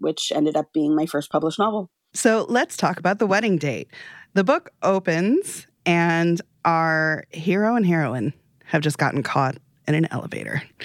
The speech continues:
Speaker 2: Could you please give us a little bit of the background of the story?
Speaker 1: Yes. So Alexa, the heroine, is a lawyer. She's the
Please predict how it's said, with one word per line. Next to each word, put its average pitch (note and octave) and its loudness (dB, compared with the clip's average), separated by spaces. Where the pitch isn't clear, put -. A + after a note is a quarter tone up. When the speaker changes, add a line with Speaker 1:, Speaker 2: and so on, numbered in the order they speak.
Speaker 2:
Could A3 4
you A3+ 4
please A3 0
give G3+ 2
us G#3 0
a - 0
little F#3+ 4
bit F#3 2
of F3+ 2
the F3 0
background E3+ 0
of D#3+ -2
the D#3 0
story? - -4
Speaker 1:
Yes. G#3+ 0
So F#3+ 0
Alexa, A3+ 0
the A3+ -2
heroine, E3+ 2
is F3+ 2
a G3 2
lawyer. D#3+ 0
She's E3+ -2
the E3+ 2